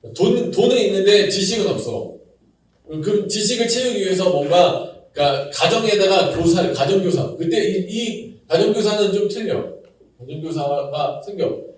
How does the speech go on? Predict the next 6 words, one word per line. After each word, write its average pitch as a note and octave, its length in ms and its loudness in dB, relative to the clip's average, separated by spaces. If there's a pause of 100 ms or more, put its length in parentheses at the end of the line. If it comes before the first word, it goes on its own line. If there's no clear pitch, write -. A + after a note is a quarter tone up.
가정교사들, F#3 840 -2
철학자들이. A3+ 840 0 (2000)
이때 F#3+ 240 0
철학자들은 G3 520 0
대부분 D#3 380 -2
소피스트야. G#3 540 -2